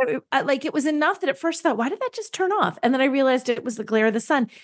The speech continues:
It, I started paying attention then. I counted it over a half dozen times. It was, like, s-, I think seven times that I counted,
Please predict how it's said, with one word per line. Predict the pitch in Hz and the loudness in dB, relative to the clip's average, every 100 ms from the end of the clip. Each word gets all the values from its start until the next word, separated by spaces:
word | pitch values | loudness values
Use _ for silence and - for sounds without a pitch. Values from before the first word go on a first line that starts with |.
| - - | -12 -2
It, | - - - | -2 0 0
I | 262 | 2
started | - - 302 294 | 2 2 2 2
paying | 269 269 | 2 2
attention | 240 302 359 262 190 | 2 2 0 2 0
then. | 147 - | 0 0
I | 233 | -2
counted | 233 - 392 453 339 | -2 0 0 2 2
it | 226 220 220 | 2 0 0
over | 240 240 | 0 2
a | 233 | 2
half | 214 - | 0 0
dozen | 190 170 | -2 -2
times. | 160 - - - | -6 -8 -8 -4
It | |
was, | 185 | -2
like, | 190 196 | -2 -4
s-, | - | -2
I | 175 | 0
think | 185 180 | 0 -2
seven | - 202 220 | 0 2 2
times | 208 196 180 | 0 0 0
that | 170 | -2
I | |
counted, | - - 202 226 330 | -6 -4 -4 -2 -2